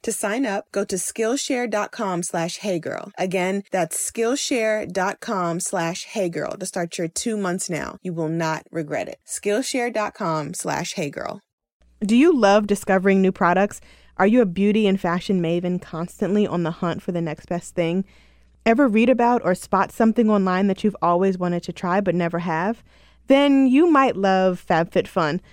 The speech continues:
It allows women everywhere to discover new products, as well as including rave review and must-have brands that you know and love. It's like Christmas four times a year. Stumped on gift ideas? FabFitFun is also a great gift for someone you love.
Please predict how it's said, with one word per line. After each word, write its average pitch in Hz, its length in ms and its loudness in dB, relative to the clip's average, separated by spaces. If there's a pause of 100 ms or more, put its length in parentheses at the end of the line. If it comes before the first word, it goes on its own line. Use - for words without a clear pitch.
(320)
It 254 100 6
allows 269 340 4
women 220 360 4
everywhere 185 560 4
to 208 120 -2
discover 185 460 2
new 208 160 6
products, 147 540 0
as 208 200 2
well 208 360 4
as 202 180 0
including 185 540 2
rave 185 400 2
review 180 480 0
and 180 180 2
must-have 175 540 0
brands 156 400 -2 (320)
that 180 240 2
you 196 100 2
know 185 480 4
and 185 180 2
love. - 400 -10 (180)
It's 254 200 0
like 285 160 2
Christmas 277 640 2
four 202 320 2
times 185 380 -2
a 175 60 -2
year. 143 280 -6 (240)
Stumped 262 400 2
on 302 160 6
gift 247 240 2
ideas? 269 500 2 (400)
FabFitFun 254 720 2
is 220 160 2
also 220 500 4
a 196 100 2
great 196 420 2
gift 233 340 0
for - 160 -2
someone 196 380 4
you 208 80 6
love. 202 340 2